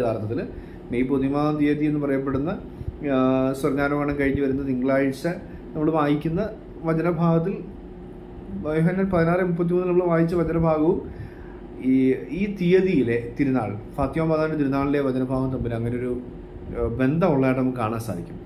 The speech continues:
അപ്പം പരിശുദ്ധ അമ്മയുടെ ഈ വലിയ സന്ദേശം നമ്മൾ, ആ, യഥാർത്ഥത്തിൽ ആ കാലഘട്ടത്തിൽ ചരിത്രപരമായി ചിന്തിക്കാവുന്നൊരു സന്ദേശമാണ്. അന്നത്തെ യുദ്ധം,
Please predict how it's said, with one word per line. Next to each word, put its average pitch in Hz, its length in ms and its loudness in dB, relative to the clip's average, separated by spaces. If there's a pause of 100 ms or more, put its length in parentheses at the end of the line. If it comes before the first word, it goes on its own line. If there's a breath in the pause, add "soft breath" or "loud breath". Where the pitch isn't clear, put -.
(260 loud breath)
അപ്പം 196 200 -6
പരിശുദ്ധ 180 380 2
അമ്മയുടെ 190 280 2 (160)
ഈ - 20 2 (560 loud breath)
വലിയ 175 300 4 (300)
സന്ദേശം 147 500 0 (920)
നമ്മൾ, 147 220 4
ആ, - 800 -4 (160)
യഥാർത്ഥത്തിൽ 160 480 2 (140)
ആ - 20 -2 (120)
കാലഘട്ടത്തിൽ 165 540 2 (120)
ചരിത്രപരമായി 175 720 2
ചിന്തിക്കാവുന്നൊരു 151 600 0
സന്ദേശമാണ്. 123 520 0 (600 loud breath)
അന്നത്തെ 135 360 2
യുദ്ധം, 123 360 0